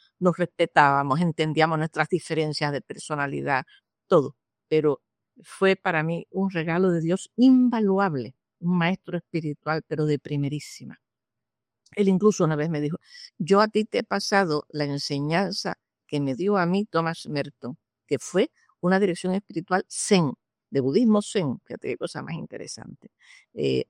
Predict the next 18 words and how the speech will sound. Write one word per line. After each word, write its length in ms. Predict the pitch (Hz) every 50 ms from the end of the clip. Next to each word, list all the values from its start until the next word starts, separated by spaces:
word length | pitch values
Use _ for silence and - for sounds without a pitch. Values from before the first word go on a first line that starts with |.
| _ _ _ _
así 280 | - 170 - - 226 -
que 260 | - 202 185 165 170
él 140 | 185 185 165
me 120 | 170 170
apoyó, 560 | 147 175 - 170 151 143 139 151 156 160 156
me 140 | 160 156 147
ayudó, 500 | 147 147 151 147 139 143 147 147 151 - _ _ _ _ _
nos, 180 | 180 185 175 - _ _ _ _ _ _ _ _ _ _ _ _ _ _ -
nos 100 | 214 202
apoyábamos 580 | 214 208 - 208 202 226 226 233 220 220 196 165
mutuamente, 800 | 175 180 196 - - 151 135 139 131 117 123 143 - - - _ _ _ _ _ _ _ -
mutuamente. 640 | 175 180 - - 135 120 143 131 - - - 147
Fue 140 | - 180 180
una 140 | 180 175 175
relación 640 | 170 151 147 135 143 - - 160 160 - - 196 160
bellísima 800 | 170 165 156 196 240 247 - - - - - - - 139 135 139
de 100 | 143 135
confianza. 720 | - 139 143 135 - - 127 113 95 131 156 - - - -